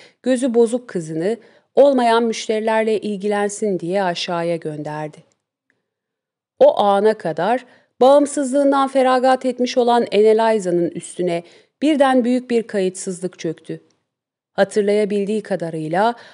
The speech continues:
hayatında ilk kez o başkalarıyla değil, başkaları onunla ilgileniyordu. Böyle kendini teslim edince bir an ferahladı. Uslu bir çocuk gibi çayını içti. Ağrıyan göğsüne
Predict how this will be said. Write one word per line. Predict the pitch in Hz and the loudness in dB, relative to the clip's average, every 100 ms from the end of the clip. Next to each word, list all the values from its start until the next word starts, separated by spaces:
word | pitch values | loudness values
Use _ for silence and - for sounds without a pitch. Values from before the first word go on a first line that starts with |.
| _ | _
hayatında | 262 277 285 285 285 | 4 6 4 4 4
ilk | 285 311 339 | 4 2 -2
kez | - 269 262 | 4 4 4
o | - 226 | 2 4
başkalarıyla | 226 226 226 214 214 214 202 185 | 2 0 -4 -2 -2 -2 -2 -2
değil, | 180 175 180 _ _ - | -2 -4 -8 _ _ -2
başkaları | 240 254 269 247 247 | -2 2 2 4 2
onunla | - 202 220 202 | 0 -2 0 -2
ilgileniyordu. | - 170 160 170 165 165 160 160 160 160 - _ _ _ _ _ _ _ _ _ _ - | -4 -8 -8 -8 -6 -6 -6 -8 -10 -16 -20 _ _ _ _ _ _ _ _ _ _ 2
Böyle | 226 220 214 | 4 4 2
kendini | 214 190 196 196 202 | 0 0 0 0 -2
teslim | 196 190 208 | -4 -4 -2
edince | 202 180 180 165 170 175 _ _ - | -2 0 0 0 0 -2 _ _ 0
bir | 269 | 2
an | 247 240 | 2 0
ferahladı. | 233 202 170 156 170 160 160 - _ _ _ _ _ _ _ - | -2 -4 -4 -6 -10 -10 -12 -16 _ _ _ _ _ _ _ -4
Uslu | 214 - 208 | -4 -4 -4
bir | 190 | -4
çocuk | 185 196 190 196 | -2 -4 -4 -8
gibi | 175 170 208 233 - - | -6 0 0 -2 -10 -10
çayını | 202 185 175 170 | -4 -2 -2 -4
içti. | 165 - - 160 - _ _ _ _ _ _ _ - | -8 -12 -12 -14 -16 _ _ _ _ _ _ _ 2
Ağrıyan | 202 202 208 202 202 | 4 4 4 2 2
göğsüne | 180 170 - 190 196 247 | 0 -4 -6 0 2 2